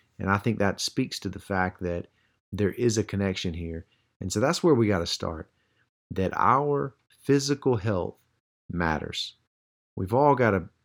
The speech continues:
have that foundation to move forward and to learn on this area, because many people, to be honest, I think we ignore this topic. I think in America especially, this is something that is easily, uh, we're passive when it comes to this. We don't wanna talk about it.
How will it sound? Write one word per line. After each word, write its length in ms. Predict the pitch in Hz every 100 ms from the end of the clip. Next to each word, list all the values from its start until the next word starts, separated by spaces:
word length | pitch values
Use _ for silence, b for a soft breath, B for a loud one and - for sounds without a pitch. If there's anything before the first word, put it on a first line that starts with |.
| _ _ -
have 260 | - 95
that 260 | 95 107 -
foundation 540 | 107 95 92 92 -
to 60 | 85
move 200 | 85 85
forward 340 | - 85 85
and 120 | 82 76
to 80 |
learn 280 | 80 87 85
on 120 | 80
this 160 | 82 -
area, 280 | 82 80 80
because 380 | 80 87 95 95
many 240 | 165 208
people, 400 | - 90 - 127
to 140 | -
be 160 | 92 90
honest, 400 | 87 104 143 -
I 80 | -
think 260 | - 120 117
we 140 | 127
ignore 380 | 123 117 143 120
this 180 | - -
topic. 420 | 82 73 - - -
I 60 |
think 220 | 104 117
in 80 | 107
America 520 | 95 92 107 123 -
especially, 680 | 104 85 - 98 - 131 151 b b b b b b b _
this 240 | 98 101 -
is 100 | 101
something 460 | 113 101 101 95
that 380 | 90 90 90 85 -
is 180 | 101 90
easily, 600 | 101 98 92 92 90 90 - -
uh, 80 | - -
we're 240 | 92 90
passive 520 | 87 - 98 104 139 113
when 120 | 98
it 100 | 98
comes 240 | 107 107
to 60 | 104
this. 200 | 110 120
We 120 | 92
don't 160 | 95 -
wanna 140 | 92
talk 320 | - 92 98
about 280 | 104 101 113
it. 140 | 139